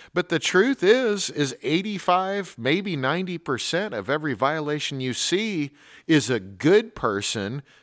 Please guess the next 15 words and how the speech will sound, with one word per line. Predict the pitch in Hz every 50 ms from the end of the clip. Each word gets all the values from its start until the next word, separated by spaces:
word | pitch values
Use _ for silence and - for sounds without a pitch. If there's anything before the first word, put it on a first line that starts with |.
| _ _
put | - 147 160 156 -
in | 170 170
a | 180
place | 170 - - 139 135 139 143 143 135 - - - - -
where | 120 127 131 127
they | 131 135 139
were | 135 131 135 147 - - - 101 95 - -
most | 156 131 135 139 160 165 - - 135
likely | 139 151 170 165 - 165 165
to | 156 151
fail. | - - - - - 160 190 233 254 220 - - - - _ _ - - - - - - - - _ _
So | - - - - 185 170 165 160 143 113 - _ _ _ _ _ _ _ _ _ _ _ _ _ -
accountability | 123 120 - - - - 180 190 208 202 190 180 160 185 185 180 180 165 156 131 - -
is | - 175 196 196 202 185 175
good. | - - 160 120 92 76 65 57 - -